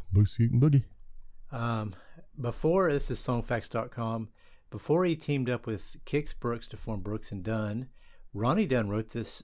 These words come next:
Speaker 2: for the country music group Asleep at the Wheel, who released it on their nineteen ninety album Keepin' Me Up Nights. Brooks and Dunn released it in nineteen ninety-one on their debut album, of course,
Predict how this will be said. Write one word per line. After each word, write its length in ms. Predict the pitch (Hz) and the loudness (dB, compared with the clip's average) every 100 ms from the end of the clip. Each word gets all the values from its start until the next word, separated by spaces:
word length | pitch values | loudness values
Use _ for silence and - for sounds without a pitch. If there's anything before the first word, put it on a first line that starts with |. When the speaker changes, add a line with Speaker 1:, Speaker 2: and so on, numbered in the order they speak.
| - - | -8 -6
Speaker 2:
for 200 | 131 98 | -2 -2
the 80 | |
country 360 | 98 139 156 - | -2 -2 -2 -2
music 300 | 127 117 113 | -2 -2 -4
group 240 | - 104 101 | -6 -8 -4
Asleep 380 | - - 101 | -4 -2 -2
at 120 | 98 - | -4 -6
the 80 | |
Wheel, 440 | 87 98 104 135 151 - - - - - | -4 -4 -2 -4 -6 -14 -16 -14 -12 0
who 100 | 120 | 2
released 440 | 98 98 147 - | 2 2 0 0
it 80 | 147 | -2
on 100 | 117 | -2
their 80 | 101 | -2
nineteen 600 | 90 104 135 - 165 160 127 | -2 -2 -2 -4 -6 -4 -4
ninety 300 | 131 135 107 | -2 -2 -2
album 280 | 104 95 - - | -4 -6 -8 -10
Keepin' 440 | - 156 160 165 131 | -6 -6 -4 -4 -2
Me 160 | 110 | -2
Up 220 | 110 113 104 | -2 -4 -4
Nights. 500 | 110 143 - - - - - - - - | -4 -4 -4 -6 -8 -12 -18 -18 -18 -6
Brooks 280 | 113 135 151 | 2 2 2
and 100 | 135 | 0
Dunn 160 | 123 113 | 0 0
released 340 | 98 113 110 | 0 -2 -2
it 60 | 101 | -4
in 100 | 92 | -4
nineteen 420 | 104 117 - 120 | -2 -4 -4 -4
ninety-one 460 | 107 104 98 101 104 | -4 -4 -4 -4 -4
on 120 | 101 | -4
their 100 | 92 | -6
debut 340 | 85 95 92 95 | -6 -6 -6 -4
album, 260 | 120 123 | -2 -2
of 140 | 120 - | -6 -10
course, 460 | - 123 120 - | -8 -6 -6 -10